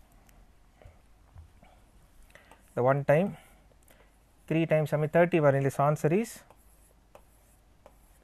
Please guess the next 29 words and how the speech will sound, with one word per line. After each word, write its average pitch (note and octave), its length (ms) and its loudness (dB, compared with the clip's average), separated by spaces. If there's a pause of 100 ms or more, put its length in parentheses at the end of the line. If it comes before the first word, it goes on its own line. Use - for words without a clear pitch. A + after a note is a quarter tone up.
(220)
three D3+ 220 0
thousand. A#2+ 320 -2 (460)
So, - 60 0 (160)
overall F#3+ 280 8 (120)
percentage F#3+ 460 2
problem D#3 340 4
solve C#3+ 320 0
பண்ணும்போது, A#2 480 0 (500)
all D#3 220 8
the F3 120 2
unknown D#3+ 360 -2
values B2+ 300 0
are D#3 100 -2
starting C#3+ 380 -2
with C3 120 -8 (120)
hundred. A#2 340 0 (440)
இங்க D#3+ 120 4 (120)
why F3+ 120 8 (100)
we G3+ 140 6
are D#3+ 60 6 (100)
using E3+ 280 0
minus? D#3+ 320 2 (460)
ஏன் E3 140 2
மைனஸ் D#3+ 340 0
போடுறோம்? D#3 300 4 (920)
ஸ்பெண்ட் G#3 320 4
பண்றதா F#3+ 360 6
சொல்றாங்களே, D3 500 2
எக்ஸ்பெண்டிச்சர், D3 600 2